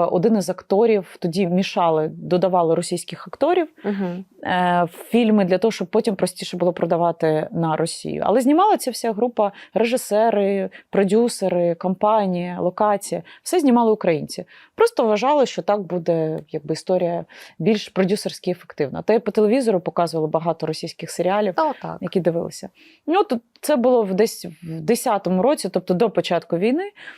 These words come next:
Speaker 1: І от я знімалася там в кіно, в, в головній, в одній з головних ролей, і мій, моїм партнером, а, був, е, актор з серіалу «Інтерни» Ілля, е, Глінніков.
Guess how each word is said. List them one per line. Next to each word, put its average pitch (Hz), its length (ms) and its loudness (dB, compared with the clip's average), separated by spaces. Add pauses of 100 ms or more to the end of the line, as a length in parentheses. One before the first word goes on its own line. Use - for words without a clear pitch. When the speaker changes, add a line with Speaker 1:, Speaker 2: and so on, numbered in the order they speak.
(340)
Speaker 1:
І 330 180 2
от 302 220 0
я 202 460 2
знімалася 202 440 2
там 196 140 0
в - 80 -6
кіно, 247 280 2 (280)
в, 185 40 -2 (1200)
в 175 120 -6
головній, 190 560 4
в 165 80 -2
одній 196 180 2
з 180 60 -2
головних 185 360 0
ролей, 370 520 2
і 202 40 2
мій, 240 180 6
моїм 214 320 2
партнером, 285 640 -2 (440)
а, 185 460 2
був, 220 560 0
е, 208 340 4 (1040)
актор 240 500 2
з 196 480 0
серіалу 202 840 0
«Інтерни» 175 760 -2 (100)
Ілля, 175 360 2 (280)
е, - 40 -12 (220)
Глінніков. 160 580 -2